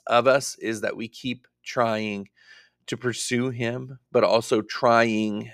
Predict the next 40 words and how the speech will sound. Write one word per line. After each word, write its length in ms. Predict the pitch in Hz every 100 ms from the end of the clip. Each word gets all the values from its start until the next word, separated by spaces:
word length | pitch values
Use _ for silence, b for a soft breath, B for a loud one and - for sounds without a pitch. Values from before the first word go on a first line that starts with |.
| _
to 120 | - 120
work 340 | 107 123 -
out 220 | 107 107
this 220 | - 98
faith, 400 | - 110 92 - -
trying 600 | - 120 120 120 113 110
to 160 | - 110
walk 380 | 104 104 -
in 120 | 101 101
faith, 320 | - - -
trying 680 | - 117 120 123 120 120 117
to 140 | - 104
follow 440 | - 110 104 104
closer, 480 | - 110 107 - 104
trying 640 | - 120 120 123 120 120
to 100 | 107
be 200 | 98 113
more 220 | 110 110 110
obedient. 540 | 107 110 110 107 - _ B B B B B -
And 120 | 123
so 180 | 123 117
this 320 | 117 135 -
is 400 | - 131 127 120
the 160 | - 110
path. 440 | - 107 104 101 -
This 320 | 120 131 -
is 340 | - 131 123
the 80 | 110
Christian 580 | - 117 110 - 110 101
walk. 420 | 110 113 98 - b b b b b _ _ -
And 160 | 113
I 60 | 113
just 300 | 104 117 -
want 180 | 117 104
you 120 | 113
to 80 | 107
be 360 | 107 98 101 -
more 440 | 104 107 110 110
of 340 | - 104 98 90
that. 280 | 92 87